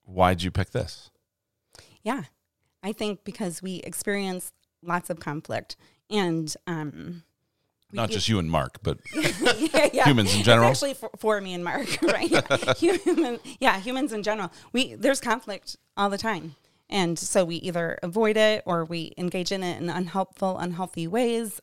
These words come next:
Speaker 2: Um, yeah, maybe we're afraid of it, or, or maybe we,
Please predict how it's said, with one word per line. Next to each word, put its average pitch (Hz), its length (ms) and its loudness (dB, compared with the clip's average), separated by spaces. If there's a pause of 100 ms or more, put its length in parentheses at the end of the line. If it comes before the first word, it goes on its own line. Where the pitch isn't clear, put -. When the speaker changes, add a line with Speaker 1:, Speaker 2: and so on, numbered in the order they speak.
Speaker 2:
Um, 160 420 -6 (600)
yeah, 160 200 0 (160)
maybe 175 300 -6
we're 160 140 -4
afraid 214 280 -4
of 208 120 -2
it, 202 380 -2
or, 156 300 -6 (220)
or 220 100 2
maybe 226 300 -2
we, 170 380 -2